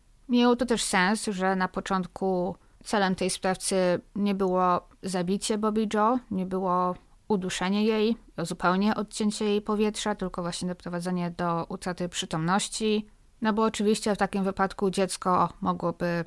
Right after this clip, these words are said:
zginąć z matką. A tutaj najwyraźniej właśnie o to dziecko chodziło. Cokolwiek więc się stało, stało się w czasie tej zaledwie godziny, pomiędzy czasem, kiedy Bobby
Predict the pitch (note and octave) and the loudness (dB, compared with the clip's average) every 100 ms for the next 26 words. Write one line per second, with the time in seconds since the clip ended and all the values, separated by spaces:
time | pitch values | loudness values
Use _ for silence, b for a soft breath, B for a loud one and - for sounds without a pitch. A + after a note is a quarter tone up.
0 | - - F3 G3+ F3+ F3 - G3 E3 - | -8 -10 -4 0 0 0 0 0 -2 -4
1 | - - - b b b b _ A3 A#3 | -12 -10 -12 b b b b _ 2 2
2 | A#3 B3+ A3+ A3 G3+ G3 G3+ G#3 F#3+ E3 | 4 4 6 6 4 4 2 2 0 0
3 | E3 - E3 D#3 E3 - F#3 F3 E3+ D#3 | 0 -2 0 0 -2 -4 -2 -2 -2 -4
4 | - E3+ D#3+ F3+ E3 E3 C#3 - - - | -4 -4 -2 -2 -2 -4 -4 -8 -12 -20
5 | - - - - A#3+ D4+ C#4+ A#3+ G#3+ G3+ | -20 -20 -16 -4 4 6 8 6 4 0
6 | - F3+ - E3+ D#3+ - G#3+ - - - | -2 -4 0 0 0 -2 -2 -6 -18 -20
7 | - - - A#3+ C4 - C4 - B3+ B3+ | -16 -8 -2 4 4 4 2 2 0 2
8 | B3+ B3 A#3+ - - A3 A3+ A3+ A3 A#3 | 6 4 4 -2 -4 0 2 2 2 4
9 | A3+ - - G#3 A#3 A#3+ A#3 F3 - - | 2 -2 -4 2 2 6 4 4 -4 -12
10 | - - - - G#3+ G#3 F#3+ F#3+ F#3+ F#3 | -18 -20 -16 -2 0 2 0 -2 -2 -2
11 | F3+ F3 F3+ F3 F3 E3+ E3 b b b | -4 -4 -4 -2 0 -2 -4 b b b
12 | b - - G3 G3+ | b -20 -8 -2 0